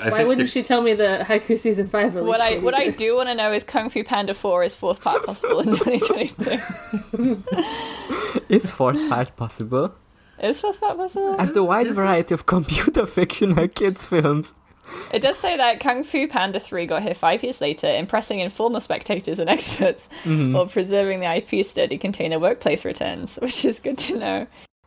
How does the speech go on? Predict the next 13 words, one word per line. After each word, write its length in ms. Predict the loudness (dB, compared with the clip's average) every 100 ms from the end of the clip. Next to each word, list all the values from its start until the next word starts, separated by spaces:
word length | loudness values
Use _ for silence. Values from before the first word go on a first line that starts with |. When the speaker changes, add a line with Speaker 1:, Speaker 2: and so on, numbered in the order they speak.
| -4
Speaker 4:
Yeah, 280 | 0 2 0 -4 -4
it 120 | -2
says 320 | 2 2 2
that 140 | 2
the 80 | 2
now 280 | 2 4 4
deceased 600 | 2 2 2 2 2 -2
Blue 240 | 2 2 2
Studios 600 | 0 0 2 4 2 2
Ice 380 | 2 2 2 2
Age. 460 | 4 2 0 -8 _ _ _ _ -6
Um, 540 | -2 0 -2 -4 -6 -10
so 540 | -4 0 2 0 -4